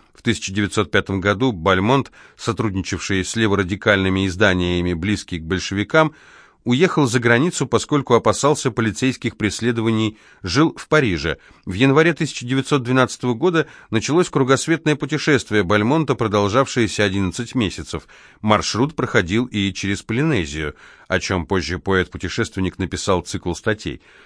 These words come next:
В Россию он вернулся после амнистии, объявленной по случаю трехсотлетия династии Романовых. Чествование Бальмонта состоялось седьмого мая. Оно было организовано Обществом свободной эстетики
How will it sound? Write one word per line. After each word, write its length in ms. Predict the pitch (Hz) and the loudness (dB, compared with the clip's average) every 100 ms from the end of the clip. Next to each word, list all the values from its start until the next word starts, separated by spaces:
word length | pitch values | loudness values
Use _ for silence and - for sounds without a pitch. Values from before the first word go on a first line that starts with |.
| _ - | _ -4
В 120 | 113 | 2
Россию 420 | 143 - 233 202 | 4 4 2 4
он 100 | 151 | 4
вернулся 460 | 127 143 208 - 151 | 4 4 2 0 -2
после 360 | 175 - 151 | 0 0 2
амнистии, 460 | 127 117 117 - 170 | 4 2 0 0 2
объявленной 600 | 160 110 135 170 170 165 | 2 2 2 2 2 2
по 120 | 123 | 0
случаю 460 | - 143 143 139 127 | 0 -2 -2 -2 -2
трехсотлетия 760 | 120 107 - 104 117 143 147 | -2 -2 -2 -2 -2 -2 -2
династии 460 | 113 110 117 - 135 | 0 2 2 2 0
Романовых. 600 | 139 127 85 76 67 - - - - | 2 2 0 -2 -6 -14 -20 -20 -18
Чествование 640 | - 120 110 - 95 98 98 | 0 0 2 -2 -2 0 2
Бальмонта 640 | 92 98 117 135 110 98 - - | 2 2 2 2 2 0 -2 -12
состоялось 580 | - 110 117 123 120 107 | -6 -2 0 2 2 0
седьмого 460 | - 107 110 107 | -4 0 2 2
мая. 360 | 110 98 82 82 | 2 2 2 2
Оно 160 | 98 98 | 2 2
было 180 | 98 | 2
организовано 600 | 95 90 98 90 101 95 | 2 2 0 0 0 0
Обществом 560 | 98 101 - 98 - 95 | -2 -4 -6 -8 -6 -6
свободной 540 | - 101 90 87 92 | -2 -2 -2 0 0
эстетики 540 | 90 - 143 101 87 | -2 -2 -6 -6 -6